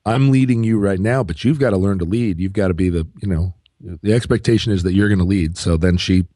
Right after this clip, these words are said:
had me lead for a while, and I stepped on her toes, and she said, "One of the things you can't do is step on the other person's toes." And,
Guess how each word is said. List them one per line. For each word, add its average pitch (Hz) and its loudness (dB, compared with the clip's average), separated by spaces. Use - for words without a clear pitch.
had 98 2
me 107 4
lead 104 2
for 107 0
a 98 2
while, 98 -2
and 80 -16
I - -4
stepped 110 -2
on 104 0
her 98 0
toes, 101 0
and 87 -4
she 98 -4
said, 85 -4
"One 87 2
of 87 2
the 85 -4
things 85 -6
you - -20
can't 87 0
do 92 0
is 85 0
step - -4
on 85 0
the 85 4
other 82 2
person's 85 0
toes." 87 0
And, 170 4